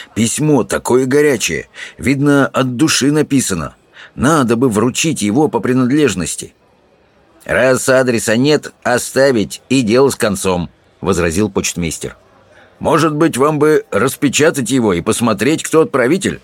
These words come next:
посоветовал господин. "Это не выйдет, сударь", строго возразил почтмейстер. Такого нарушения тайной корреспонденции допускать никак нельзя. И вопрос был исчерпан.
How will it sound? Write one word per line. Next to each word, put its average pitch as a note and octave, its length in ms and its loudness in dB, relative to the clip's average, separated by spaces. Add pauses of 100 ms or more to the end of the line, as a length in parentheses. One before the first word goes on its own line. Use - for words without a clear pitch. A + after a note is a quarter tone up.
(280)
посоветовал F#2+ 600 0
господин. E2+ 500 -4 (1080)
"Это B2+ 540 0
не D#3 160 0
выйдет, D3+ 520 2
сударь", B2 520 0 (360)
строго G2+ 440 -2
возразил F2 440 -2
почтмейстер. - 680 -6 (540)
Такого C#3 480 2
нарушения E3+ 720 0
тайной C3 460 0
корреспонденции A#2 840 -2
допускать B2+ 720 0
никак C#3 640 0
нельзя. C#3 500 0 (680)
И C3 80 2
вопрос A2+ 440 2
был G2+ 240 0
исчерпан. C#2+ 520 -6